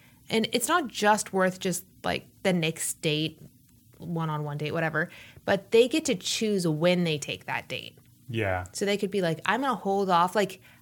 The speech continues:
Speaker 1: I'll wait until I get a one-on-one date, wait a little while longer, and when it seems like I haven't had a date in a long time, then play my date."
Speaker 2: Yeah. From what I understand, I think that's how it works.
Speaker 1: Yes.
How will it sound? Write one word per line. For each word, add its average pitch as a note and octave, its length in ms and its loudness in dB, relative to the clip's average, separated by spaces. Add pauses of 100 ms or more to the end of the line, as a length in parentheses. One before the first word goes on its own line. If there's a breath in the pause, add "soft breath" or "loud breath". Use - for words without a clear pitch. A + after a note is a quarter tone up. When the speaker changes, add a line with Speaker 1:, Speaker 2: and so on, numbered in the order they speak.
(240 loud breath)
Speaker 1:
I'll G3+ 160 6
wait G3+ 200 4
until A3+ 200 -2
I G3+ 100 4
get F#3+ 140 0
a F#3 60 0
one-on-one E3+ 560 0
date, D#3+ 380 0 (320 soft breath)
wait G3 360 2
a G#3 80 2
little F#3+ 260 2
while F3 300 2
longer, E3 400 -2
and F3 260 -2
when F3 80 2
it - 100 0
seems G3 280 0
like G3 100 -2
I F3+ 60 4
haven't F3 220 0
had E3+ 100 0
a D#3 80 0
date D#3+ 200 0
in F3 120 -2
a - 20 -4
long F3 160 -2
time, F#3 260 -4
then D#3+ 380 -2
play C#3+ 220 -8
my A#2+ 180 -10
date." - 300 -12 (260)
Speaker 2:
Yeah. F#2+ 280 -4
From C#3 340 2
what C3+ 120 4
I B2 100 6
understand, F#2+ 580 -2
I F2 80 -6
think F2 220 -10
that's F2+ 200 -8
how F2 220 -8
it - 100 -14
works. - 320 -16
Speaker 1:
Yes. - 460 -6